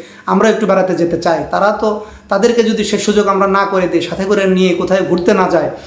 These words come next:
তাহলে তারা তো বখাটে হবেই, তারা বিদ্রোহ করবে। বন্ধুবান্ধব মিলে যুক্তি সু-, বিভিন্ন ধরনের যুক্তি করে তারা বিভিন্ন জায়গায় বেরিয়ে পড়বে, তারা বেড়া-, তারা বে-, তাদের মন মানসিকতাকে তারা বিকশিত করার চেষ্টা করবে। সে অবস্থা থেকে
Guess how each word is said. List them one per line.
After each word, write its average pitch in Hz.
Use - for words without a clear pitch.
তাহলে 277
তারা 269
তো 240
বখাটে 226
হবেই, 202
তারা 220
বিদ্রোহ 240
করবে। 202
বন্ধুবান্ধব 220
মিলে 220
যুক্তি 220
সু-, 220
বিভিন্ন 226
ধরনের 220
যুক্তি 247
করে 208
তারা 202
বিভিন্ন 233
জায়গায় 214
বেরিয়ে 208
পড়বে, 175
তারা 185
বেড়া-, 196
তারা 202
বে-, 196
তাদের 196
মন 196
মানসিকতাকে 190
তারা 185
বিকশিত 208
করার 175
চেষ্টা 190
করবে। 151
সে -
অবস্থা 220
থেকে 220